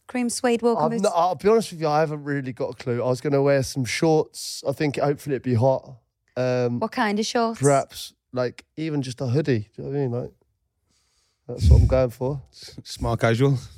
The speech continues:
Speaker 2: Well, yeah, it's not Parisian chic like I'm wearing this evening, you know?
Speaker 1: <laughs> Yeah, but the,
Speaker 2: Uh,
Speaker 1: this, um, new style that you're buying yourself recently.
Speaker 2: Which one?
Speaker 1: This, like, kind of, like, I'm an Italian
Speaker 2: <laughs>
Speaker 1: fucking prince.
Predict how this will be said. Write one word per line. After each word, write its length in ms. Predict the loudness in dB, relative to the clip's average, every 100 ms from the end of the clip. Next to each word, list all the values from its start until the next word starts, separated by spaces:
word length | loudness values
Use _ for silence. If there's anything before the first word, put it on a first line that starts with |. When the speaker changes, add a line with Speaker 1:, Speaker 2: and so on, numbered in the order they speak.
| -20 _ _ _ _ _ 0
Speaker 2:
Well, 160 | 0
yeah, 200 | 2 0
it's 160 | 0 0
not 160 | -2
Parisian 380 | -2 -4 -2 -4
chic 360 | -2 0 0 0
like 140 | 0
I'm 80 | 0
wearing 280 | 2 2 0
this 100 | -4
evening, 360 | -4 -4 -6 -4
you 40 |
know? 160 | 0 2 2 0
Speaker 1:
<laughs> 160 | _
Yeah, 100 | -6
but 140 | -4 -4
the, 180 | -2 0
Speaker 2:
Uh, 40 |
Speaker 1:
this, 240 | 0 0 0
um, 260 | 0 0
new 160 | 0 -2
style 420 | -4 0 0 2
that 120 | -2 -4
you're 80 |
buying 260 | -4 -4 -4
yourself 400 | -4 -4 -6 -10 -12
recently. 560 | -6 -6 -6 -8 -10 -12 -20 -20 -12
Speaker 2:
Which 380 | -2 -2 0
one? 300 | 2 2 0 -4 -12
Speaker 1:
This, 320 | -2 -2 0
like, 180 | 0 0
kind 340 | -4 -4 -4
of, 120 | -6 -10 _ _ -4
like, 300 | -4 -4 -8 _ _ _ -8
I'm 120 | -6
an 80 | -4
Italian 680 | -8 -6 -4 -2 -2 -4 -2
Speaker 2:
<laughs> 340 | 2 2 2
Speaker 1:
fucking 420 | -2 0 2 0 -4 _ -20 -20 -20 _ _ -12
prince. 720 | 0 2 2 -2 -4 -2 0